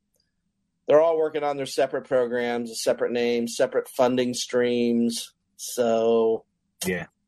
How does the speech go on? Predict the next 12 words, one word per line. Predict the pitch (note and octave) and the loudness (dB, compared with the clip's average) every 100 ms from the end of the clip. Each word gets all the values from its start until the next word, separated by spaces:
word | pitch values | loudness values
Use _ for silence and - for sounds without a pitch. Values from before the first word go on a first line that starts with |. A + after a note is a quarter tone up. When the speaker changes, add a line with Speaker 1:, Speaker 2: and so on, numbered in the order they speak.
| - | 0
Speaker 1:
I'm | E3 | 2
a | F#3+ | 4
little | F#3 E3+ | 2 -2
cynical. | - C#3 C#3+ C#3 C#3 - - | -4 -6 -2 -2 -2 -4 -10
I | |
think | B2 C#3+ | -6 -6
people | D3 C#3 C3+ | -4 -2 0
who | B2+ B2+ B2 | 2 2 2
have | A#2 - | -2 2
followed | A#2 A#2+ A#2+ A#2 | 2 2 -2 -2
the | A#2 | 0
military | A#2 A#2 A#2+ A#2+ A#2 A#2 A#2+ A#2 | 0 0 -2 -2 -2 0 -2 -4